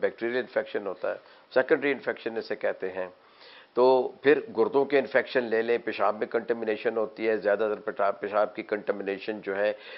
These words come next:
वो आपके पखाने के जरासीम जो होते हैं वो उस तरफ चले जाते हैं,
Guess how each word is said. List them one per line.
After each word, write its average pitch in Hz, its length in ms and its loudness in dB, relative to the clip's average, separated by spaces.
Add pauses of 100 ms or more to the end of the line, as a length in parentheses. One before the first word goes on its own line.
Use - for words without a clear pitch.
(120)
वो 101 80 4
आपके 101 260 2
पखाने 120 400 4
के 139 120 2
जरासीम 117 500 2
जो 104 180 0
होते 101 280 -2
हैं 104 200 2
वो 104 200 -2
उस 113 200 -6
तरफ 117 200 2
चले 110 200 2
जाते 98 340 0
हैं, 101 240 0